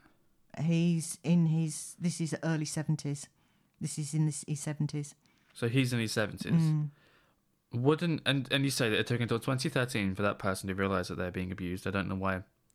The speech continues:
Speaker 2: it took
Speaker 1: That's why I think it's his daughter.
Speaker 2: it took so long. I, I, I understand that, but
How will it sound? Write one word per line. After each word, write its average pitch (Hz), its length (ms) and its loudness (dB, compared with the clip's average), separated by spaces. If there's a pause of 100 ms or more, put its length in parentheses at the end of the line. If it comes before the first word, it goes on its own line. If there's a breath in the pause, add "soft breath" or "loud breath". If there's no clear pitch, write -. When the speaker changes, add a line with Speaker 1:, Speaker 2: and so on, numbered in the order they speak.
(120)
Speaker 2:
it - 100 -8
took - 40 -12
Speaker 1:
That's - 260 0
why 175 100 2
I 165 60 2
think 165 180 2
it's - 140 -8
his 151 120 -4
daughter. 151 380 -2
Speaker 2:
it - 140 0
took 123 180 -2
so 120 140 0
long. 110 440 0
I, 123 160 0
I, 113 280 0
I 113 40 -2 (160)
understand 104 440 0
that, - 180 -4
but 101 300 0